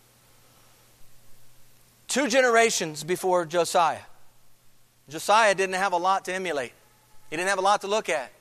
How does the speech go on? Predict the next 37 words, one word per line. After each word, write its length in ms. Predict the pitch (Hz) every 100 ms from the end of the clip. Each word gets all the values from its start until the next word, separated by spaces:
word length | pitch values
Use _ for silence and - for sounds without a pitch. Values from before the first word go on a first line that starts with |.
| _ _ _ _ _ _ _ _ -
He 140 | - 226
did, 380 | 185 240 269
I 220 | 262 196 214
will 140 | 220
say 220 | - 240
this, 320 | 214 233 254
I'll 80 | 220
put 140 | - 208
an 80 |
asterisk 760 | 190 208 226 - 233 - - - _ _ _ _ _ _ _ 160
by 180 | 165
Manasseh 580 | 190 180 180 208 - 165
and 220 | 147 151
say 300 | 151 175 170
that 220 | 170 151 - _ _ _ _ - _ _ _ _ _ _ _ _ _
we 100 | 156
see 220 | - 214
in 80 | 185
the 60 | 156
text 420 | - 196 - -
that 160 | 156 -
there 140 | 160
was 420 | 151 175 170 151 151
a 280 | 147 131 - _ _ _ _ - _
humbling 480 | 214 220 190 165 160
of 120 | 135
his 180 | 143 -
heart 340 | - 185 127 _ _ - - - - _ - _ _ _ _
at 80 | 151
a 60 | 147
point 280 | - 185 139
in 40 |
time 260 | 165 156 147
in 40 |
his 160 | 131 120
life. 540 | 143 147 104 - - _ _ _ _ -
A, 80 | 202